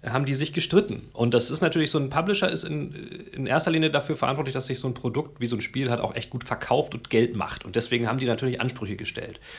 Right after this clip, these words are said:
Ähm, es ist dann, ähm, gerüchteweise beziehungsweise geleakt, dass es einen Vertrag gibt, äh, gab zwischen Activision und Bungie, dass die jedes Jahr entweder ein neues Spiel zu, äh, zu Destiny oder eine große Erweiterung auf den Markt bringen mussten, was natürlich für so ein Studio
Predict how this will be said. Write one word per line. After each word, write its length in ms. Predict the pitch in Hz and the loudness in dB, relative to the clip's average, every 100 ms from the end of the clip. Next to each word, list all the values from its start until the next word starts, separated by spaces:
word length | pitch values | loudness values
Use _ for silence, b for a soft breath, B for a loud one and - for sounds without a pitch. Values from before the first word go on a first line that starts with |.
| B 180 | B -2
Ähm, 300 | 117 107 110 | 4 6 6
es 180 | 110 - - - | 2 0 -4 -12
ist 360 | 127 127 - | -2 2 4
dann, 260 | 127 135 135 | 4 2 0
ähm, 640 | - 123 120 120 120 120 120 - | 4 8 8 6 4 -2 -6 -4
gerüchteweise 760 | 107 180 185 185 123 135 151 123 | 4 6 6 4 4 4 4 -2
beziehungsweise 320 | 120 120 104 | 0 -2 0
geleakt, 540 | 107 107 190 - - | 0 2 0 -2 0
dass 200 | 123 120 | 0 2
es 100 | 120 | -2
einen 80 | 123 | -2
Vertrag 520 | - 110 - 113 160 - _ | -2 -2 0 0 0 -8 _
gibt, 320 | - - - - | -10 -10 -12 -6
äh, 80 | 123 | -2
gab 260 | 117 113 - | 2 2 0
zwischen 220 | - 120 | -6 -4
Activision 360 | 120 123 123 117 | -4 -2 -2 0
und 60 | 113 | 2
Bungie, 240 | 120 123 | 2 2
dass 180 | 120 117 | 0 -2
die 180 | 123 120 | -4 -2
jedes 320 | 120 180 180 | 2 2 4
Jahr 360 | 113 113 113 B B B | 4 4 4 B B B
entweder 300 | - 185 139 | 0 2 4
ein 80 | 123 | 4
neues 180 | 123 117 | 4 2
Spiel 380 | - 120 139 170 | 0 -2 0 -2
zu, 160 | - 135 | -4 -2
äh, 240 | 131 139 | -2 -2
zu 160 | 135 139 | -2 -4
Destiny 420 | 139 - 139 135 | -2 -2 -4 -4
oder 180 | 131 131 | -2 2
eine 220 | 131 127 123 | 4 2 0
große 260 | 127 131 | 0 2
Erweiterung 360 | 113 113 117 113 | 2 2 2 0
auf 80 | - | -2
den 100 | 98 | -2
Markt 220 | 92 - | -2 -2
bringen 180 | 98 98 | -4 -2
mussten, 320 | 95 - 123 | -2 -2 -2
was 180 | 104 - | -2 -2
natürlich 360 | 110 117 113 | -2 -4 -6
für 100 | - | -6
so 100 | 113 | -4
ein 60 | 104 | -4
Studio 400 | - 156 110 120 | -6 -2 -2 -2